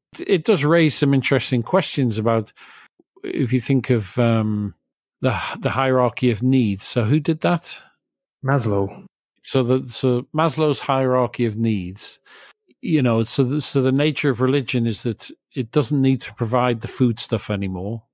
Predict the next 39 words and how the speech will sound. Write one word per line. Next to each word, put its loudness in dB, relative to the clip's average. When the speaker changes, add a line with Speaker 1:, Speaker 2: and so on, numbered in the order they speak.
Speaker 1:
Although, 0
I 0
mean, 4
arguably 2
could 0
do, 2
I 0
suppose, -6
but, -8
but -2
not 0
in 0
the 2
same -2
scale. 0
I, -2
I, 0
as 2
you 2
move 0
up 0
that, 0
that 0
hierarchy 0
of -4
needs, -2
well, 2
it's -4
not, 0
not -2
providing 0
shelter, 0
right, -2
or -2
safety, 0
or, -4
you 0
know, -2
a-, -12